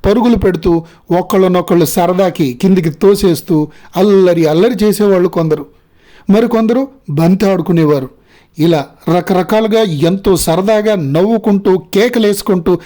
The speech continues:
ఆడుకుంటూ ఉంటే నాకు చాలా కులాసాగా ఉండేది. కొన్నాళ్ళు నేను ఏ ముఠాలోనూ చేరకుండా ఓ పక్క నుంచునో, అరుగు మీద కూర్చునో ఈ వేడుక చూస్తూ, ఆనందిస్తూ ఉండేవాడిని. కానీ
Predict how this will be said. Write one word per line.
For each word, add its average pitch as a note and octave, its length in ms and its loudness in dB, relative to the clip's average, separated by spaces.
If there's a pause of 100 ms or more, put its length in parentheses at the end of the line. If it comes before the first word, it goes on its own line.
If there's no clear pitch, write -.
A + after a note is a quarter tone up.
(320)
ఆడుకుంటూ G3 580 0
ఉంటే F3+ 360 -2 (240)
నాకు F3 640 0 (320)
చాలా E3 160 0
కులాసాగా F#3 640 0
ఉండేది. C3+ 440 -2 (340)
కొన్నాళ్ళు G3 460 2
నేను E3 460 0 (240)
ఏ G3 220 4
ముఠాలోనూ G3 600 0 (400)
చేరకుండా E3+ 760 -2 (420)
ఓ G3 40 2
పక్క F#3+ 380 -4
నుంచునో, F3 600 2 (280)
అరుగు G#3 280 2
మీద A3 200 2
కూర్చునో F3 720 0 (240)
ఈ G3+ 160 4
వేడుక G#3+ 380 2
చూస్తూ, A3+ 760 0 (260)
ఆనందిస్తూ G3 600 0
ఉండేవాడిని. D3 640 2 (640)
కానీ G#3+ 460 2